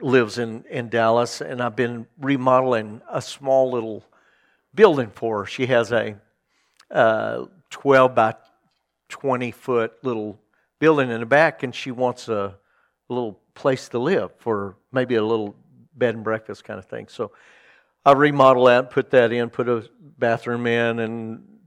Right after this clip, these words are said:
kitchen and all, all the stuff. Um, so it's, noticed the neighbor behind us, the,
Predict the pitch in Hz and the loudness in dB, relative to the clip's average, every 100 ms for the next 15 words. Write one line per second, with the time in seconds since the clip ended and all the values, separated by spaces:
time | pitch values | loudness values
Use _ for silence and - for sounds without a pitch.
0 | _ - 131 - 120 117 113 113 120 120 | _ -4 -4 -4 -6 -4 -2 0 0 -2
1 | 110 - 180 165 - _ _ _ _ _ | -4 -8 -2 -2 -2 _ _ _ _ _
2 | _ _ _ 151 131 123 123 _ _ _ | _ _ _ 4 4 2 -6 _ _ _
3 | - _ - 190 - 156 143 - - _ | -20 _ -16 -4 4 6 6 2 -8 _
4 | _ _ _ _ - 151 190 190 - 147 | _ _ _ _ 2 6 6 4 0 -2
5 | 139 165 180 139 120 147 175 160 120 - | 4 2 4 0 0 2 2 2 0 -2
6 | - - 127 | -16 -8 -8